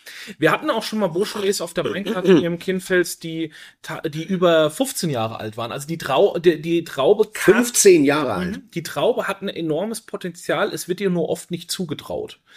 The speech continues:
Speaker 1: Weil wir haben ja, was ja für, für Reife, finde ich, immer persönlich sehr wichtig ist, ist Säure. Und die Weine haben eine gesunde Säurestruktur.
Speaker 2: Ja, aber warte ganz kurz, nur für die Zuhörer. Also, äh, aber ein Beaujolais Primeur ist nicht lagerfähig. Nein? Also, also,
Speaker 1: Weil
Speaker 2: weil
Speaker 1: er ja,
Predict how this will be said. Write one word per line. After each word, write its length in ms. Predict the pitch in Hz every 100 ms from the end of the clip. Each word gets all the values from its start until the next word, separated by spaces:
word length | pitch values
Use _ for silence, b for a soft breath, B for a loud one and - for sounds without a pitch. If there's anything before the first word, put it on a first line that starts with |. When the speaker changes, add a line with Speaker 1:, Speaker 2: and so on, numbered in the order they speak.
| B B
Speaker 1:
Weil 220 | - 240 214
wir 100 | 196
haben 100 | 285
ja, 160 | 254 147
was 260 | 180 -
ja 260 | 208 190 - _
für, 340 | - 175 160
für 200 | - 156
Reife, 300 | - 196 208
finde 200 | - 170
ich, 120 | 214
immer 160 | 208 170
persönlich 360 | 170 151 160 -
sehr 160 | 135
wichtig 320 | 139 - 139
ist, 220 | - - - b b
ist 200 | 160 -
Säure. 320 | 170 180 170 104
Und 160 | 120
die 100 | 135
Weine 300 | 120 156 165
haben 140 | 156 185
eine 160 | 175
gesunde 400 | 151 139 165 180
Säurestruktur. 920 | 143 135 147 139 - 104 _ 92 80 - _ b b b -
Speaker 2:
Ja, 120 | 139
aber 160 | 175 156
warte 160 | 170
ganz 180 | 175 196
kurz, 200 | 196 170
nur 180 | 156 185
für 140 | -
die 120 | 190 185
Zuhörer. 580 | - 156 127 98 87
Also, 220 | 101 120 135
äh, 220 | 117 131
aber 160 | 123 135
ein 140 | 135
Beaujolais 380 | 131 131 139 143
Primeur 520 | 143 135 131 170 208 175
ist 180 | 170 202
nicht 280 | 208 -
lagerfähig. 840 | 120 92 87 85 - 73 85 - - _ _ _ _ _ _ 110
Nein? 320 | 127 165 226
Also, 180 | - 143
also, 220 | 135 147
Speaker 1:
Weil 80 | 139
Speaker 2:
weil 120 | 214
Speaker 1:
er 120 | 214 -
ja, 120 | 165